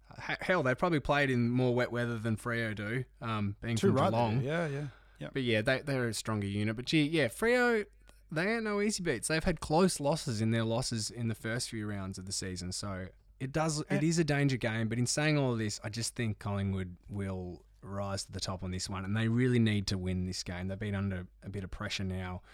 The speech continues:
Speaker 1: externally and internally, and so I, I think this is the one they'll need to get it together and, and, and get the win. But if they don't, again, it'll, it starts to, questions will start to be, uh, raised again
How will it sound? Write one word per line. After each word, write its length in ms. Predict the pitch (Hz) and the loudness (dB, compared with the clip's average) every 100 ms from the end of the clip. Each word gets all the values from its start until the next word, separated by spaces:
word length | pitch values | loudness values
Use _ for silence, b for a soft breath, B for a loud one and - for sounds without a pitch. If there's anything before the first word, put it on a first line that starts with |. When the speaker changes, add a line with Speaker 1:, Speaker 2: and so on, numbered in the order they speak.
| B B B | B B B
Speaker 1:
externally 600 | 113 - - 120 120 117 | -2 0 2 4 4 4
and 160 | 113 127 | 4 4
internally, 640 | 120 - 113 110 110 110 | 4 2 0 0 -2 -2
and 100 | 104 | -2
so 160 | - 107 | -2 -2
I, 220 | 107 104 - | -2 -4 -6
I 60 | 110 | -8
think 260 | - 139 - B B B B | 0 0 0 B B B B
this 100 | 131 | 0
is 80 | 123 | 2
the 80 | 117 | 4
one 180 | 113 113 | 4 4
they'll 160 | 110 | 2
need 160 | 110 110 | 2 2
to 60 | |
get 140 | 110 107 | 0 -2
it 100 | 101 | -4
together 320 | - 113 110 | -4 -2 0
and, 200 | 104 104 - | 0 -2 -6
and, 280 | 117 104 95 b b b b b b b b | -6 -4 -4 b b b b b b b b
and 160 | 123 117 | 2 4
get 220 | 131 - | 2 2
the 80 | 123 | 2
win. 340 | 120 139 127 | 6 8 8
But 160 | 117 123 | 6 2
if 80 | |
they 140 | 123 120 | 2 4
don't, 280 | 135 156 143 | 4 4 2
again, 340 | 117 123 113 | 2 2 2
it'll, 160 | 107 98 - - | 0 -2 -8 -10
it 100 | 110 | -8
starts 380 | - 123 113 - | -6 -6 -6 -6
to, 260 | 110 110 | -6 -8
questions 420 | - 120 - 117 107 | -4 -2 0 0 -2
will 80 | |
start 280 | 101 120 104 | -6 -6 -8
to 80 | - | -8
be, 240 | 110 104 101 | -6 -4 -4
uh, 140 | 98 | -4
raised 420 | 101 101 101 98 | -4 -2 -4 -6
again 420 | 104 104 101 101 | -6 -4 -4 -4